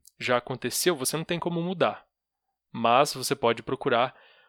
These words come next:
outras formas de pensar, e isso influencia muito a forma como você lida com o mundo, porque quando você tem, você interpreta o mundo de uma forma negativa,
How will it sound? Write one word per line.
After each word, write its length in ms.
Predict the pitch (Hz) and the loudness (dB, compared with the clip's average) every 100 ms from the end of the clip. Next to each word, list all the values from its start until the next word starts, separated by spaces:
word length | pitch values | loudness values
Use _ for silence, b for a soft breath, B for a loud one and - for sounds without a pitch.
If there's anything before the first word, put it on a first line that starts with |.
| b _ _ | b _ _
outras 340 | 160 170 185 - | 0 4 2 6
formas 280 | 147 147 151 | 6 6 2
de 60 | |
pensar, 440 | 147 160 - 151 156 | 2 2 4 2 2
e 120 | 175 | -2
isso 220 | 208 202 | -2 -2
influencia 480 | 185 190 196 - 208 | -2 0 0 2 2
muito 360 | 160 196 220 | 2 0 2
a 60 | 185 | 0
forma 320 | - 147 156 | 4 2 2
como 200 | 151 143 | -4 -4
você 520 | 135 147 - 143 147 - _ _ _ _ _ _ _ _ _ | -2 -2 0 0 0 -4 _ _ _ _ _ _ _ _ _
lida 320 | 131 202 220 | 0 2 2
com 120 | 208 | 2
o 40 | 214 | 2
mundo, 320 | 190 220 123 | 2 0 -2
porque 680 | 135 127 151 147 127 127 - | -4 -2 0 2 0 -2 -6
quando 200 | - 160 | -2 0
você 100 | 175 | 0
tem, 380 | - 156 147 135 | 2 2 2 -2
você 120 | - | -4
interpreta 540 | 147 139 139 147 147 143 | -2 0 4 4 6 2
o 160 | 127 | 0
mundo 400 | 123 120 120 117 | -6 -6 -6 -6
de 80 | 113 | -2
uma 120 | 117 | -2
forma 300 | - 117 120 | 0 -2 -2
negativa, 640 | 117 123 113 - 240 175 | -2 -2 -2 0 -2 -2